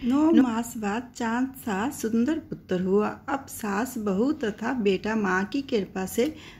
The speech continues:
आनंद से रहने लगे। जय माता दी।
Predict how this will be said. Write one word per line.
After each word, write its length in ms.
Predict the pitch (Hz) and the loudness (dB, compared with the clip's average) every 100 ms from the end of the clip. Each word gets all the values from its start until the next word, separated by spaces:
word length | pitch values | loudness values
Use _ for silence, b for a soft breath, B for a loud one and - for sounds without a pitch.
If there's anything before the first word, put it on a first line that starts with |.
| B | B
आनंद 440 | 202 220 220 247 262 | 2 4 4 2 0
से 260 | - 196 | 4 4
रहने 600 | 294 277 190 185 269 349 285 | 4 2 2 2 2 0 0
लगे। 400 | 185 165 175 175 - | -2 -2 -4 -4 -4
जय 140 | 247 | 0
माता 440 | 277 214 180 175 170 | 2 2 0 -2 -2
दी। 240 | 156 156 | -2 -6